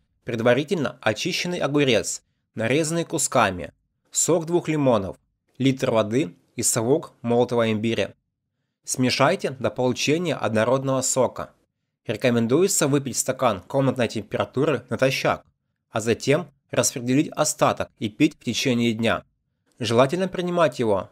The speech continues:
за тридцать минут до еды. Еще один вариант. Детокс,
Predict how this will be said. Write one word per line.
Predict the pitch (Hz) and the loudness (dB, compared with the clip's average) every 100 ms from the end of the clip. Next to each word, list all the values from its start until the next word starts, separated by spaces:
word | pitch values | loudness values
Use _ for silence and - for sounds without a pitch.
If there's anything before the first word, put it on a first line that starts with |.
| - | -12
за | 110 104 | -8 -6
тридцать | - 156 - - | -4 -4 -4 -6
минут | 147 147 - _ _ | -2 -2 -6 _ _
до | 113 113 | 0 2
еды. | 110 101 95 - _ _ _ _ _ _ _ _ - | 2 2 -2 -4 _ _ _ _ _ _ _ _ -4
Еще | 113 - 165 | -2 2 2
один | 170 170 | 0 0
вариант. | 156 147 127 123 - _ _ - | 0 2 2 0 -6 _ _ -2
Детокс, | 123 135 143 113 - | -2 4 4 4 -2